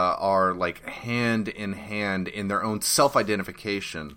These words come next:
w-, a-, as to, like, what kind of interests they see themselves upholding. They, firefighter unions tend to be extremely conservative, um, and they see, tend to see themselves, uh, as being, uh, um, like, attached at the hip to,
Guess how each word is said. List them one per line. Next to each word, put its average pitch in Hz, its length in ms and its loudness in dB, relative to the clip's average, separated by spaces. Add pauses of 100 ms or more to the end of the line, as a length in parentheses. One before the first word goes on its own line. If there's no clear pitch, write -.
w-, 90 180 -6
a-, 87 360 -6
as 95 240 0
to, 104 100 -2
like, 90 280 -2
what 95 220 -2
kind 101 160 -6
of 90 80 -4
interests 95 360 -6
they 92 160 -2
see - 260 -6
themselves 87 380 -6
upholding. 87 560 -6
They, 85 120 -2
firefighter 98 720 -2
unions 92 380 -8
tend 90 180 -8
to 92 60 -10
be 85 140 -6
extremely 85 540 -8
conservative, 87 840 -4 (340)
um, 82 240 -8
and 82 140 -10
they 82 80 -6
see, 92 260 -6
tend 95 400 -8
to 87 60 -10
see - 160 -6
themselves, 85 760 -6
uh, 82 320 -6
as 80 300 -8
being, 82 580 -10
uh, 76 160 -8 (120)
um, 76 420 -12 (160)
like, - 220 -12 (680)
attached - 400 2
at 90 80 -8
the 95 80 -10
hip - 340 -8
to, 80 220 -6